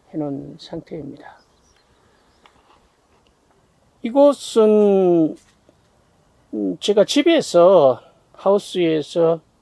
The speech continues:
틈틈이 이 듀크를 삽목을 한 곳인데요. 아홉 판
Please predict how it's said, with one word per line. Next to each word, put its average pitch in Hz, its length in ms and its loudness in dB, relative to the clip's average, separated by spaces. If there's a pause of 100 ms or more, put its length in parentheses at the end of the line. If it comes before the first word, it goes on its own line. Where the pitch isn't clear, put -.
(560)
틈틈이 175 720 -2 (2250)
이 - 240 -16
듀크를 151 1400 -2 (1200)
삽목을 170 600 -4
한 143 140 -8
곳인데요. 151 580 -6
아홉 185 360 -4
판 131 340 -8